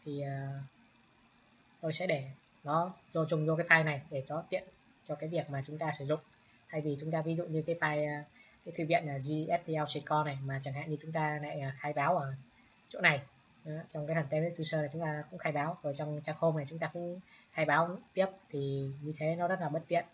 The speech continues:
trong trường hợp mà chẳng hạn như chúng ta có rất là nhiều các thư viện khác nhau nữa. Đó, thì chúng ta chẳng hạn như chúng ta có năm mười cái thư viện thì chúng ta chỉ việc là import cái file đó, thư viện vô đây,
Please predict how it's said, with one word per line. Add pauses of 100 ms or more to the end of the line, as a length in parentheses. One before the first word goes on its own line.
trong
trường
hợp
mà
chẳng
hạn
như
chúng
ta (300)
có
rất
là
nhiều
các
thư
viện
khác
nhau
nữa. (260)
Đó, (100)
thì
chúng
ta
chẳng
hạn
như
chúng
ta
có
năm
mười
cái
thư
viện (100)
thì
chúng
ta
chỉ
việc
là (480)
import
cái
file
đó,
thư
viện
vô
đây,